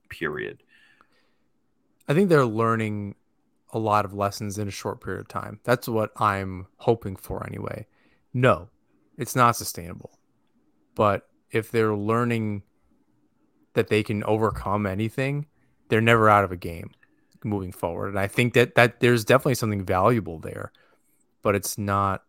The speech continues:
Speaker 2: you, you can't rely on that. That, that cannot
Speaker 1: Right.
Speaker 2: be your bread and butter.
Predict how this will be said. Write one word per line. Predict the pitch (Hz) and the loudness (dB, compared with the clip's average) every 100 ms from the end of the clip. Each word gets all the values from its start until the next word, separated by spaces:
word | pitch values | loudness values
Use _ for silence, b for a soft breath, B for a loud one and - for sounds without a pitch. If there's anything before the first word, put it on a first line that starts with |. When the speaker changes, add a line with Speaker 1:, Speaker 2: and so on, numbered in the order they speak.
| _ _ _ _ _ _ _ _ _ _ _ _ _ _ _ _ - | _ _ _ _ _ _ _ _ _ _ _ _ _ _ _ _ -10
Speaker 2:
you, | 135 - | -8 -6
you | 123 | -6
can't | - 131 127 | -2 -2 -2
rely | 107 98 92 92 90 | -4 -4 -4 -6 -6
on | 82 - | -10 -14
that. | - _ | -16 _
That, | 98 - | -4 -2
that | 101 101 - | -2 -4 -6
cannot | 104 104 107 | 0 4 4
Speaker 1:
Right. | 101 | 4
Speaker 2:
be | 101 | -4
your | 95 | -6
bread | 92 95 92 | -6 -6 -6
and | 92 | -6
butter. | 92 92 87 87 | -4 -4 -4 -8